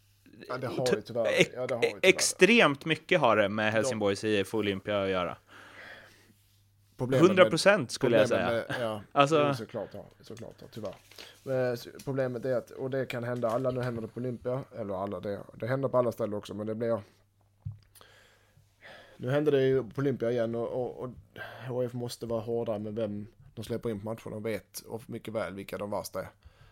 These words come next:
Speaker 1: Eh, de ska under inga omständigheter få komma in på fotboll igen. Det är svårt att hålla koll på, det krävs resurser, men, men, eh,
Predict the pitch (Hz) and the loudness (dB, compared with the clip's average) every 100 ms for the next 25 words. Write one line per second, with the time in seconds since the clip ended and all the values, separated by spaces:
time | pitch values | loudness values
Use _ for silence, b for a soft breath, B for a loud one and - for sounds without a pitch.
0 | b b b - 92 95 95 - 78 67 | b b b -14 -12 -10 -10 -6 -6 -6
1 | 90 92 107 104 107 110 95 92 - 98 | -10 -12 -12 -12 -12 -10 -10 -10 -12 -10
2 | 92 - 92 - 95 95 - _ _ _ | -10 -10 -12 -12 -14 -14 -18 _ _ _
3 | _ _ _ - 104 139 135 139 139 147 | _ _ _ -14 0 0 2 0 0 0
4 | 113 110 117 107 110 123 101 - 101 104 | 0 -4 -4 -6 -6 -6 -6 -8 -8 -8
5 | 98 107 104 101 101 | -10 -10 -8 -8 -8